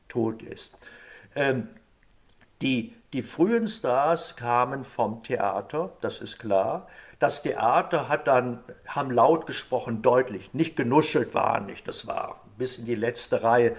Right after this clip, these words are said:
Darum haben sie auch ein Spiel gehabt, das stilisiert war. Im expressionistischen Film war es natürlich die große Geste, nicht? Das war alles, was man heute niemand mehr machen würde, die Augen wurden gerollt.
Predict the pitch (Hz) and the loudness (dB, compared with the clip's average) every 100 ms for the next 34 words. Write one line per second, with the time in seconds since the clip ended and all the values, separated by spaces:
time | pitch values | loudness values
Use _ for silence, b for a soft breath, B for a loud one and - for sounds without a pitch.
0 | B - 127 156 127 151 156 156 139 135 | B 2 4 2 2 0 0 -2 0 -2
1 | 120 - 147 180 - 143 160 - 131 - | -4 -8 -6 -4 -2 -2 -4 -4 -6 -4
2 | 151 135 110 127 107 - 90 - B B | -4 -4 0 2 2 -2 -8 -10 B B
3 | B B 135 - 143 - - 127 - 113 | B B -8 -2 -4 -2 0 0 2 2
4 | 156 - - 156 123 143 131 120 120 120 | 2 0 -4 -6 -2 2 2 4 2 2
5 | 123 117 135 117 127 147 151 131 - 135 | -4 -4 -8 -4 0 0 0 -2 -6 -4
6 | 135 135 135 - - 131 117 110 113 - | -2 -2 -4 -8 -4 -2 -2 -6 -10 -8
7 | 104 - 120 117 113 110 120 113 - 131 | -10 0 2 2 2 -4 -4 -6 -8 -8
8 | - 120 - 104 110 120 120 127 120 117 | -8 -8 -8 -4 -2 -2 -2 -6 -2 -2
9 | 107 110 117 117 113 120 120 113 127 120 | 0 0 0 0 0 -2 0 2 2 0
10 | 117 113 117 127 - - - 131 - | -8 -10 -10 -12 -6 -6 -4 -8 -14